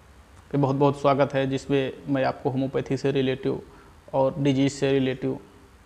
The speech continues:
और स्वास्थ्य से संबंधित मैं आपको जानकारी प्रदान करता हूं।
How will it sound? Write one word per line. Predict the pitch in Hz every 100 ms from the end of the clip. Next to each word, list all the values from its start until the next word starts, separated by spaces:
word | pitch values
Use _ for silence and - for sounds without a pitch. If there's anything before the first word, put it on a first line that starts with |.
| - -
और | 139 135 - - - - - - - - - -
स्वास्थ्य | - 214 220 220
से | 196 202
संबंधित | 196 165 165 156 170 - - - - -
मैं | 151
आपको | 151 147 151
जानकारी | 143 139 143 143
प्रदान | 143 139 139
करता | 135 -
हूं। | 143 147